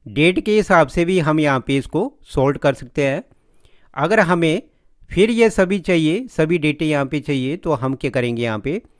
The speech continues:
डेट फिल्टर यहाँ पे क्लिक करेंगे और इसको select all, इसको चेक करेंगे और ओके पे क्लिक करेंगे। तो ये देखो, यहाँ पे जितनी भी डेटें यहाँ पे हमने ली थी, वो सभी डेटें यहाँ पे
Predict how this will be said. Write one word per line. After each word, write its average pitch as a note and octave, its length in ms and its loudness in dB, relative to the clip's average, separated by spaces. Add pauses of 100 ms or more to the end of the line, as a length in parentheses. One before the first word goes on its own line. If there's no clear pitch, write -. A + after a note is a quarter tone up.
(300)
डेट B2 400 -2
फिल्टर C#3 380 -2
यहाँ C3+ 240 0
पे C#3+ 140 -4
क्लिक B2+ 280 -6
करेंगे B2+ 320 -2
और D#3 260 -4
इसको D3 440 -6 (340)
select D3 360 -2 (140)
all, C3+ 280 2
इसको D#3 280 -2
चेक - 400 -4
करेंगे B2 480 -2
और B2+ 320 -6
ओके B2 380 -6
पे D3 120 -6
क्लिक A2+ 260 -6
करेंगे। G#2+ 420 -6 (300)
तो B2 80 -8
ये A#2 200 -2
देखो, C#3+ 240 -2
यहाँ C#3 220 2
पे D3 200 -4
जितनी C#3+ 280 -2
भी E3+ 120 0
डेटें C3+ 280 -4
यहाँ B2 200 -2
पे B2+ 180 -4
हमने A#2 320 -4
ली A2+ 160 -4
थी, A#2 260 -6
वो D3 220 -4
सभी D#3 300 -2
डेटें A#2+ 260 -4
यहाँ A2+ 220 -4
पे E3+ 200 -6